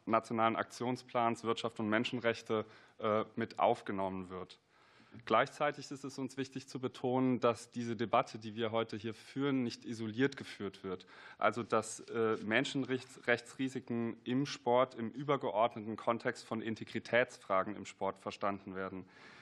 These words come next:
Hier ist es wichtig, dass dieses Integritätssystem, sprich, äh, auch was Dopingrisiken angeht, was Wettbewerbsmanipulation angeht, Good Governance-Fragen, dass das,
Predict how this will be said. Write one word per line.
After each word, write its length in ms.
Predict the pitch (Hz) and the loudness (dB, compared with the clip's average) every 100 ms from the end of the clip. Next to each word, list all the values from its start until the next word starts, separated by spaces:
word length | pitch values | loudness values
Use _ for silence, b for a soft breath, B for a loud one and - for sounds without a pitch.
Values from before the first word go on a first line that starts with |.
| B | B
Hier 100 | - | -2
ist 80 | 135 | 0
es 180 | 120 - | -2 2
wichtig, 520 | 135 - 156 135 - | 0 2 0 0 0
dass 260 | 120 117 - | 0 0 -4
dieses 320 | 120 110 110 | -10 -8 -8
Integritätssystem, 1300 | - 110 107 117 - 123 131 - 143 - - 139 139 135 B B B | -8 -8 -8 -10 -2 2 2 0 -8 -6 -2 2 2 -2 B B B
sprich, 540 | - - 110 - - - | -20 -6 -6 -6 -10 -4
äh, 20 | |
auch 640 | 110 107 - 95 107 - | 0 0 2 2 2 2
was 200 | 110 - | -2 -2
Dopingrisiken 1120 | 104 120 135 143 135 131 117 120 113 123 123 107 | -2 -2 0 2 2 0 -2 -4 -4 -4 -4 2
angeht, 600 | 110 120 117 117 113 - | 2 2 0 0 0 0
was 360 | 107 - 90 | 0 -2 -2
Wettbewerbsmanipulation 1400 | 101 120 123 117 113 - 107 110 110 - 110 107 - 110 110 | 0 0 2 2 2 -2 -4 -2 -4 -4 -4 -4 -6 -6 -4
angeht, 420 | 107 110 110 104 | -4 -2 -4 -4
Good 200 | 120 120 | -6 2
Governance-Fragen, 1040 | 117 110 113 113 110 - - 107 107 110 101 B B - | 4 4 2 0 -4 -8 -2 2 4 2 -4 B B -2
dass 220 | 110 - | -2 2
das, 320 | 120 117 - | 2 2 -2